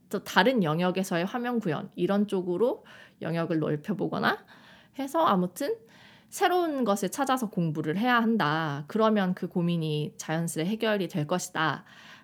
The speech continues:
라는 조언을 주셨어요. 그런데 문제는 제가 지금 몇 달 동안 팟캐스트도 못 올렸잖아요. 그러니까 회사 일에 치여서 뭔가 새로운 거를 공부할 여력이 전혀 없는 거예요. 그리고 하루 종일 일만 하는데,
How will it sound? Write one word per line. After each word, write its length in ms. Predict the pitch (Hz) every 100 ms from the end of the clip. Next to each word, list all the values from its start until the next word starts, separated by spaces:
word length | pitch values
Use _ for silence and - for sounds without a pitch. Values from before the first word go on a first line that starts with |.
| _
라는 320 | 180 180 180
조언을 380 | 175 175 170 160
주셨어요. 680 | 147 165 160 - - - - _ - - -
그런데 320 | - 190 185 175
문제는 580 | 165 165 170 180 370 466 _ - - _ -
제가 500 | 190 156 202 370 - - - - -
지금 160 | - 185
몇 80 | -
달 140 | 185
동안 260 | 185 180 175
팟캐스트도 680 | - - 311 - 247 190
못 220 | 165 165 208
올렸잖아요. 680 | 202 170 - 208 202 185 185 160
그러니까 120 | 185
회사 340 | 277 359 370
일에 260 | 311 202 208
치여서 580 | - 311 285 254 381 539 - - - - -
뭔가 240 | 254 294 302
새로운 580 | 359 339 359 339 320 302
거를 400 | 285 285 269 254
공부할 960 | 233 240 247 277 285 254 254 240 226
여력이 560 | 185 196 247 247 247 -
전혀 340 | - 247 330
없는 260 | 226 180 175
거예요. 360 | 147 - - - - - - -
그리고 180 | - 240
하루 220 | 254 359
종일 260 | 320 302 226
일만 340 | 175 202 247 254
하는데, 560 | 254 214 190 - -